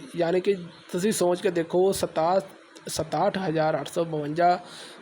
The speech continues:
ਅ, ਜਿਹੜੇ ਬਜ਼ੁਰਗਾਂ ਦੀ ਐਸੀ ਪਹਿਚਾਣ ਹੋਈ ਹੈ, ਜਿਹੜੇ ਮ੍ਰਿਤਕ ਨੇ, already ਉਹਨਾਂ ਦੀ ਡੈਥ ਹੋ ਚੁੱਕੀ ਹੈ ਤੇ ਉਹਨਾਂ ਦੀਆਂ ਪੈਨਸ਼ਨਾਂ ਖਾਈਆਂ ਜਾ ਰਹੀਆਂ ਸੀ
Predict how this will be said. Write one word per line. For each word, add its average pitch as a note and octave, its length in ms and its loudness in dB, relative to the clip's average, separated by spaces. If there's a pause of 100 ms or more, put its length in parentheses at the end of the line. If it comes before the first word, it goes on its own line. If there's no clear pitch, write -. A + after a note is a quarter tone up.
(200)
ਅ, - 20 2
ਜਿਹੜੇ D#3+ 220 2
ਬਜ਼ੁਰਗਾਂ E3+ 480 2
ਦੀ F3+ 100 4
ਐਸੀ E3 280 2
ਪਹਿਚਾਣ D#3 440 0
ਹੋਈ D3+ 260 -6
ਹੈ, D3+ 100 0
ਜਿਹੜੇ D#3 260 0
ਮ੍ਰਿਤਕ D3 440 -2
ਨੇ, F#3+ 200 0 (160)
already D#3 320 2
ਉਹਨਾਂ D3+ 140 -2
ਦੀ D#3 120 0
ਡੈਥ D#3 300 -2
ਹੋ F3+ 80 4
ਚੁੱਕੀ F#3+ 320 0
ਹੈ F#3+ 200 2 (380)
ਤੇ G#3 80 2
ਉਹਨਾਂ G#3 180 4
ਦੀਆਂ G#3 180 6
ਪੈਨਸ਼ਨਾਂ F3+ 480 2
ਖਾਈਆਂ D#3+ 320 0
ਜਾ D#3 180 0
ਰਹੀਆਂ D#3 220 0
ਸੀ F3+ 340 -2